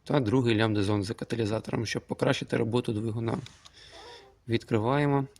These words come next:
та записуємо. Записати.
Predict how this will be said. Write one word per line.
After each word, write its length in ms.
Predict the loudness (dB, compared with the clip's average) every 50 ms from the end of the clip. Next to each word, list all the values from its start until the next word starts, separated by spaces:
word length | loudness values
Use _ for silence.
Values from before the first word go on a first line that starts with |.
| _ -4
та 160 | 2 2 4
записуємо. 800 | 4 4 0 0 0 -2 -2 -2 -2 -2 0 0 0 -2 -2 -6 -10 _ _ _ _ _ _ _ _ _ _ _ _ _ _ _ _ _ _ _ -20 _ _ _ _ _ _ _ _ _ _ _ _ _ _ _ _ _ _ _ _ _ _ _ _ -20 -20 _ -20 _ _ _ _ _ _ -20 -20 _ _ _ _ _ -12
Записати. 760 | -10 -8 -8 -8 -6 -6 -8 -6 -4 -6 -6 -6 -6 -10 -10